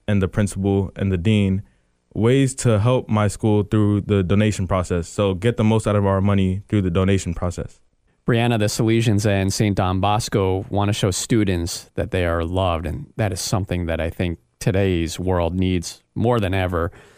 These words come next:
Speaker 2: So how does Cristo Rey show students love? I mean, do you hug all the students as they're coming in the door and that's it?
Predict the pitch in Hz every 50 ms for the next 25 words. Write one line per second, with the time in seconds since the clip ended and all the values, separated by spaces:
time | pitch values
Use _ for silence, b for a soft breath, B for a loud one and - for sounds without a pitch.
0 | B B B - - 143 113 - - 147 143 143 139 135 123 101 90 90 101 _
1 | - 110 98 98 95 92 92 92 92 95 98 92 - - - _ - - 120 113
2 | - - - 95 90 90 101 104 95 90 85 80 76 78 85 - - - - -
3 | 92 82 80 80 76 87 - - - - 101 82 80 80 76 71 - - - -
4 | 80 73 67 64 69 - 76 76 76 78 80 80 82 80 95 90 90 92 87 87
5 | - - - 107 95 95 95 98 87 90 95 90 - 131 110 104 104 101 87 92
6 | 92 98 117 127 131 120 107 104 98 - - - 143 139 135 -